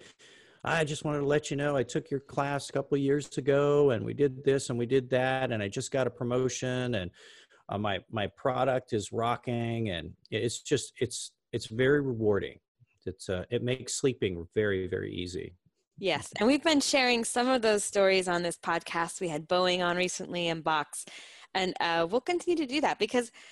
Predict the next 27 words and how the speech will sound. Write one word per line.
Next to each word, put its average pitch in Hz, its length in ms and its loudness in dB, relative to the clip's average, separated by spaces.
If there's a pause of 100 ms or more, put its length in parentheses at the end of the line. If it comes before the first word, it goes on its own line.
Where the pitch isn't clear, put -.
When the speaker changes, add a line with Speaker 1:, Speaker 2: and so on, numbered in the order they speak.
(220)
Speaker 2:
I, 240 100 2
I - 160 2
think 262 300 -4
those 214 260 0
success 240 400 -4
stories 185 420 0
always 214 400 4
include 185 400 -8
lessons. 269 540 -2 (140)
Um, 190 320 0
sometimes 196 520 -2
the 175 100 -2
success 185 480 -6
maybe 180 220 -4
had 175 200 0
a 170 40 2
little 175 220 0
failure 185 380 0
along 180 240 -2
the 180 80 0
way. 180 220 2
I 226 80 -4
think 170 260 -4
most 170 300 -4
do. 240 280 6 (260)
<laughs> - 280 -20
Um, 190 500 0